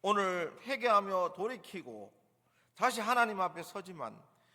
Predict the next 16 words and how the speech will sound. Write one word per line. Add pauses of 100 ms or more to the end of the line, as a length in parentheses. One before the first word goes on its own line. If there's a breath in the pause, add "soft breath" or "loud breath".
(240 soft breath)
정말
계속
짓는
죄
때문에
부끄럽고
죄송스러워도 (180)
이
마음을
가지고
하나님을
섬기는
일을
두려워하며
살아야
합니다.